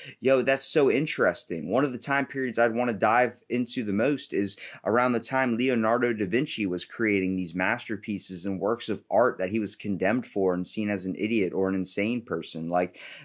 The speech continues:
it, we, we look at him now and he's been given a whole new outlook into history, seen as a giant inventor and creator with these contraptions that were way ahead of his time.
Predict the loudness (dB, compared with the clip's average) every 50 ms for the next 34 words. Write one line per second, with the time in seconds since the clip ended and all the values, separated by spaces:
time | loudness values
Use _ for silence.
0 | -18 _ -6 -6 -6 -8 -10 _ -14 -6 0 0 0 0 2 2 4 4 4 4
1 | 4 4 4 6 6 4 4 4 4 4 4 2 2 2 0 0 -2 0 0 0
2 | 0 0 0 0 0 0 0 0 -4 -6 -4 2 2 2 4 4 0 0 2 2
3 | 4 4 4 4 2 2 -2 0 0 -2 -2 0 -2 -2 -2 -4 -6 -6 -8 -6
4 | -4 -4 -2 -4 -4 -4 -2 -2 -2 -2 -2 -4 -6 -6 -4 0 2 2 2 2
5 | 2 2 0 2 4 2 2 2 0 0 0 0 2 0 -2 -2 0 2 4 4
6 | 4 4 4 4 4 2 2 0 -2 -2 -2 -2 -4 -4 -2 2 2 2 2 2
7 | -2 -2 -4 -2 0 0 2 2 2 4 4 4 4 4 2 2 0 0 -2 -4
8 | -6 -8 -6 -4 -2 -2 0 -2 -2 -4